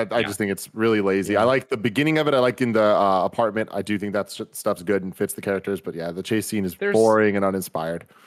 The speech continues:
Speaker 3: And there's one part that I, I found very annoying on this rewatch that it's, it's, I don't know, middle towards the end, maybe even, where they're on the motorcycle or whatever, and they're like, "Oh no!" And they, like, go through two close things and then off a ramp as if,
Speaker 2: Mm-hmm.
Speaker 3: like, "Oh man, we can only do this because we're a motorcycle." And then the S U V behind them just, like, plows through it and comes
Speaker 2: Right.
Speaker 3: down.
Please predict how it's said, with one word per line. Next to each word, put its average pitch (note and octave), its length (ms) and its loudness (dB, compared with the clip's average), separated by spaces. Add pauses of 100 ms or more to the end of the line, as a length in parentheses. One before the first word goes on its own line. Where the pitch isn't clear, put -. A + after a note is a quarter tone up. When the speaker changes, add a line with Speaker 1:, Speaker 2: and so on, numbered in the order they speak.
(120)
Speaker 3:
And F3+ 100 -6
there's G3 160 -6
one B3+ 180 -4
part G#3+ 280 -2
that D3 80 -4
I, B2 320 -8
I - 20 -8
found B2 280 -10
very A#2+ 180 -6
annoying A2+ 320 -10
on A#2+ 100 -10
this A#2+ 140 -12
rewatch B2 560 -8
that A#2+ 180 -4
it's, A#2+ 300 -6
it's, A#2 360 -14
I A#2 140 -4
don't A2+ 140 -8
know, G#2+ 160 -10
middle A2+ 320 -4
towards A#2 320 -4
the A2 120 -8
end, A2 160 -8
maybe G#2+ 260 -6
even, A2 240 -6 (320)
where C3+ 140 2
they're F#3 320 2
on D3 120 -2
the C3+ 80 -4
motorcycle B2+ 580 0
or C3 60 2
whatever, C3+ 600 0
and C3+ 140 -6
they're C#3+ 140 -2
like, C3+ 240 -6 (280)
"Oh E4 240 2
no!" F#4 540 2
And G3+ 80 4
they, F3 100 2
like, D#3+ 260 0
go D#3 240 4
through D#3 520 -2
two E3 300 -4
close D3 400 -2
things E3 400 -6
and C#3 120 -8
then C3+ 120 -4
off B2 300 -4
a D3 40 0
ramp A#2+ 380 -6
as B2 220 -6
if, C#3+ 140 -2
Speaker 2:
Mm-hmm. G2+ 100 -8
Speaker 3:
like, B2 200 -4
"Oh C#3 160 -2
man, D3 220 -4
we C#3+ 80 -4
can D#3 100 -2
only D3+ 180 -4
do D3 120 -4
this C#3 140 -8
because B2+ 360 -6
we're A#2+ 120 -4
a A2 40 -8
motorcycle." A2+ 540 -8
And C3+ 160 -6
then D#3+ 140 -2
the E3+ 140 -2
S C3 200 -6
U C#3+ 100 -2
V B2+ 160 -4
behind A2+ 360 -4
them B2 80 -8
just, A#2 120 -10
like, G#2+ 140 -6
plows A2 280 -6
through B2+ 200 -2
it B2 80 -2
and A#2+ 100 -14
comes A#2+ 200 -8
Speaker 2:
Right. F#2 120 -2
Speaker 3:
down. A2 200 -8